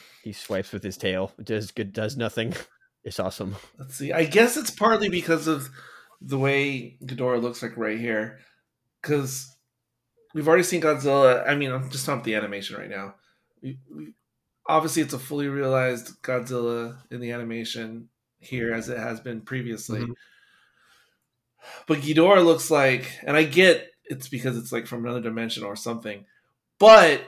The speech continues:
Speaker 2: it has this look of, like, it's just previs, like, unfinished animation. So in the back of my mind, I feel like I'm seeing unfinished animation, um, interacting with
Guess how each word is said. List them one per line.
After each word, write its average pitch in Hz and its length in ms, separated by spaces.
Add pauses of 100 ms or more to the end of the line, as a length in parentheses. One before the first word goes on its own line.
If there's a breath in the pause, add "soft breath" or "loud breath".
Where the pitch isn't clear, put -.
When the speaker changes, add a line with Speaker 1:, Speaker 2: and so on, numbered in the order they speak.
Speaker 2:
it 156 120
has 160 320
this 139 180
look 151 240
of, 127 140
like, 127 180
it's 117 160
just - 240
previs, 151 800 (240)
like, 123 180
unfinished 143 480
animation. 143 720 (1040)
So 135 520 (800 loud breath)
in 151 80
the 143 60
back 151 200
of 165 40
my 156 120
mind, 139 320
I 127 60
feel 139 200
like 131 120
I'm 127 120
seeing 131 280
unfinished 135 680
animation, 123 840 (440)
um, 113 640 (1080)
interacting 143 600
with 117 260